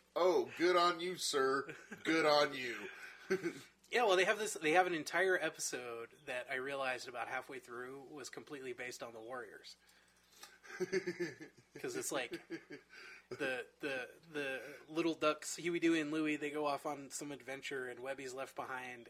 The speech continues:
Speaker 2: and she, like, is wandering around the city, and then so she meets this other little duck girl, and they become friends, and then so they're kinda running around town,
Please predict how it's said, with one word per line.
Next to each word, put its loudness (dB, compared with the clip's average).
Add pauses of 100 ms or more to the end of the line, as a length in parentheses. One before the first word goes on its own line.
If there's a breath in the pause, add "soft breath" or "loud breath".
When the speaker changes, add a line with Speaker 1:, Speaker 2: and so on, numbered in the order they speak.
Speaker 2:
and -14 (200)
she, -8
like, -8
is -14
wandering -6
around -4
the -10
city, -8 (680 loud breath)
and -6
then -6
so -4
she -6
meets -8
this -8
other -8 (300)
little -12
duck -10 (520)
girl, -8
and -14
they -10
become -12
friends, -6 (680 soft breath)
and -8
then -8
so -10
they're -4
kinda 0
running -6
around -2
town, -4